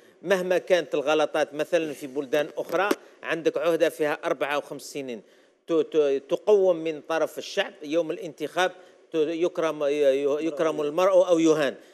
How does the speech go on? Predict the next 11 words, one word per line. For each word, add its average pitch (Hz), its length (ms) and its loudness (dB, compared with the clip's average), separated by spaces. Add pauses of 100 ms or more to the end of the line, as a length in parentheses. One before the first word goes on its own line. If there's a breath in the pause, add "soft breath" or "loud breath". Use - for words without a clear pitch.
(220 soft breath)
ليس، 196 240 4
ليس 180 440 0
ال-، 156 200 -4
ال-، 143 320 -6
بالنسبة 175 460 -2
للجزائر 160 640 -2
ليس 175 280 -2
هذا. 139 360 -4 (300 soft breath)
الم-، 131 100 -8
وال-، 135 560 0
ف-، 135 180 -12